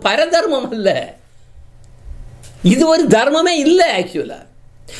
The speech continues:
So, இப்படிப்பட்ட நைமித்திக தர்மங்கள் அனைத்தையும் தாண்டி நாம் மேலே போக வேண்டும்.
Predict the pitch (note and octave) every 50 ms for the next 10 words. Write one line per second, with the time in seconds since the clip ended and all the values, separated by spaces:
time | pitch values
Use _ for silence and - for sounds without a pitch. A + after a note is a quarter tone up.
0 | - - - D4+ C#4 A#3 A#3+ B3 - D4 D4+ F#4 F4+ F4+ D#4+ D#4 - - D4+ D#4
1 | D4+ B3 G3+ F#3+ A3 B3+ C#4 D4+ D#4 D4+ - F4+ F4+ A4 - A3 G3+ G3 G#3+ A3+
2 | A#3+ A#3+ A#3+ B3+ A#3+ A3 D#3+ D#3+ D#3+ F#3+ A#3+ B3 B3 - D#4 D4+ E4 D#4 - -
3 | - - - - - G3 F#3 B3+ F#4 F#4+ G#4 G#4 - C4 G3+ E3 - - - F3+
4 | F3 F#3 G3+ G#3+ F#3+ C#3+ C3+ C#3+ D3 E3 A3 C4 C#4+ C4+ C4 B3+ - E3+ C#3+ D3+
5 | D3 E3 D3 C3 C3 B2 A#2+ A2+ A2 A#2 A#2 C3 E3 F#3 F3 C#3+ A#2 G2